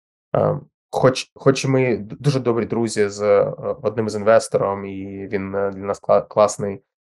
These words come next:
ем, е, класний, е, і ментор, і друг, і, типу, ми багато, ну, не багато, але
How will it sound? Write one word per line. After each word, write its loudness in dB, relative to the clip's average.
ем, 2
е, 2
класний, 0
е, -8
і -8
ментор, 4
і -2
друг, -2
і, -6
типу, -8
ми -4
багато, 4
ну, 2
не 2
багато, 4
але 0